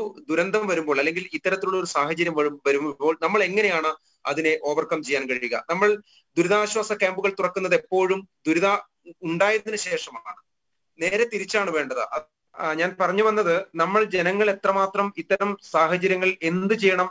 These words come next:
എങ്ങനെ ചെയ്യണം എന്നുള്ളത് ജനങ്ങളെ എത്രമാത്രം ബോധവാന്മാരാക്കുന്നു എന്നുള്ളതാണ്. അത് തന്നെയാണ് ഒരു ഭരണകൂടം ചെയ്യേണ്ടതും. നമ്മൾ, ആ, ഉണർന്ന് പ്രവർത്തിച്ചു, ആ, വളരെ ശക്തമായ രീതിയിൽ ഇടപെടുന്നുണ്ട്, അതൊക്കെ നല്ല കാര്യം തന്നെയാണ്. പക്ഷേ, നമ്മുടെ ജനങ്ങൾക്ക് വേണ്ടുന്ന ബോധവൽക്കരണം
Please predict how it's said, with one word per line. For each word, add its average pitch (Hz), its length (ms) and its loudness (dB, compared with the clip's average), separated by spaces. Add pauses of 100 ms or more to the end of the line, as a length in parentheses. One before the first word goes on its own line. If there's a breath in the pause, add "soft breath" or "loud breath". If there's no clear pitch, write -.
എങ്ങനെ 180 280 2
ചെയ്യണം 175 440 0
എന്നുള്ളത് 170 360 0
ജനങ്ങളെ 165 320 2
എത്രമാത്രം 170 580 0
ബോധവാന്മാരാക്കുന്നു 156 840 2
എന്നുള്ളതാണ്. 131 480 0 (340)
അത് 220 280 4
തന്നെയാണ് 185 560 2
ഒരു 175 120 0
ഭരണകൂടം 170 640 2
ചെയ്യേണ്ടതും. 147 600 2
നമ്മൾ, 160 200 2 (400)
ആ, 143 100 6
ഉണർന്ന് 170 440 2
പ്രവർത്തിച്ചു, 185 500 -2 (180)
ആ, 147 80 4
വളരെ 147 320 4
ശക്തമായ 190 420 2
രീതിയിൽ 180 340 0
ഇടപെടുന്നുണ്ട്, 170 600 4
അതൊക്കെ 180 400 2
നല്ല 190 240 2
കാര്യം 185 380 0
തന്നെയാണ്. 120 260 -4
പക്ഷേ, 190 280 0 (340)
നമ്മുടെ 220 240 4
ജനങ്ങൾക്ക് 196 500 0
വേണ്ടുന്ന 175 320 0
ബോധവൽക്കരണം 156 680 0